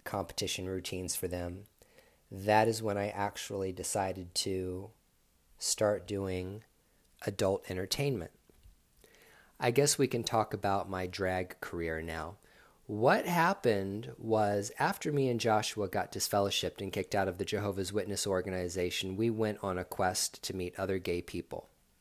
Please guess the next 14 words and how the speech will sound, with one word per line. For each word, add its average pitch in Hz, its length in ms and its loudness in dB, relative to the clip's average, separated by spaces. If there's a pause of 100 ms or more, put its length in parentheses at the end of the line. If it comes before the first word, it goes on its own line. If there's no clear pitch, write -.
(120)
Okay, - 260 -12
so - 180 -10
this 92 160 0
is 95 80 -8
where 92 180 0
the - 80 -10
podcast 80 640 -4
is 80 80 -6
going. 87 300 -12 (140)
Let's - 140 -10
go 90 140 -2
down 87 240 -2
this - 180 -6
road. - 320 -10